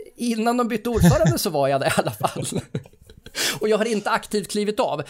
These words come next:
Men med det sagt, det, det finns såklart inga hard feelings om, om man tycker att juryn ska se annorlunda ut, utan, utan jag bara, jag står till förfogande så länge som, som de vill ha mig. Och det är egentligen den enda,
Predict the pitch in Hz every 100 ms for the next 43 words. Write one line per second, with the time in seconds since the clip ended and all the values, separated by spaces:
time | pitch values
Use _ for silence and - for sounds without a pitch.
0 | - 180 190 202 190 175 - - 190 202
1 | 185 208 208 233 208 170 175 156 139 156
2 | 143 160 156 147 143 147 143 151 147 139
3 | 147 139 139 151 135 135 147 135 151 139
4 | 151 214 160 131 123 143 143 135 127 127
5 | - - _ - 147 143 131 131 160 170
6 | 175 160 147 143 170 170 208 175 147 135
7 | 185 180 165 147 139 - 151 143 139 147
8 | 135 127 - - - - 160 147 147 147
9 | 165 226 156 135 139 180 185 226 196 -
10 | 233 180 175 160 160 165